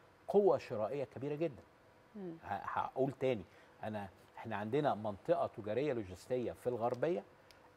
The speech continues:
Speaker 1: أول ما فتحت سوبر ماركت، مش هقول اسم السلسلة، سلسلة عالمية، زارها أربعين ألف مواطن في أول يوم.
Speaker 2: ياه.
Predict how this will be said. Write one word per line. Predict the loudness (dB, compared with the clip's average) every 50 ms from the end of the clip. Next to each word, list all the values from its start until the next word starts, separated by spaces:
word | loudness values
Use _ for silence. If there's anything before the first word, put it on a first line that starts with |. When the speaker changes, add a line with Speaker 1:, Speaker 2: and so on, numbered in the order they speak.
| 8 10
Speaker 1:
أول | 12 12 12 10 6 4 4 4
ما | 2 2
فتحت | 6 6 6 6 4 -2 -2 -4 -6 -8 -20 -20 -20 -20 -20 -16
سوبر | -6 -2 -2 0 2 2 4
ماركت، | 6 6 6 6 4 -4 -4 -4
مش | -6 -2 0
هقول | 2 2 2 0
اسم | -2 -2 -4 -8 -8
السلسلة، | -8 -8 -8 -10 -12 -8 0 0 0 0 0 -4 -10
سلسلة | -14 -14 -12 -10 -4 -2 0 0 2
عالمية، | 2 0 -2 0 0 0 -2 -2 -4 -6 -16 -20 -20 -20 -20 -20 -20 -16 -8
زارها | 0 0 0 2 2 -2
أربعين | -4 -2 -2 -2 -2 -4 -8 -10 -4 -4
ألف | -4 -4 -4 -10 -12 -16 -16 -16 -18 -20 -20 -20 -20 -20 -20 -20 -10 -2
مواطن | -2 -2 0 -2 -4 -10
في | -6 -6 -4
أول | -4 -4 -6
يوم. | -8 -12 -14 -18 -14 -8
Speaker 2:
ياه. | -6 -4 -4 -4 -4 -6 -6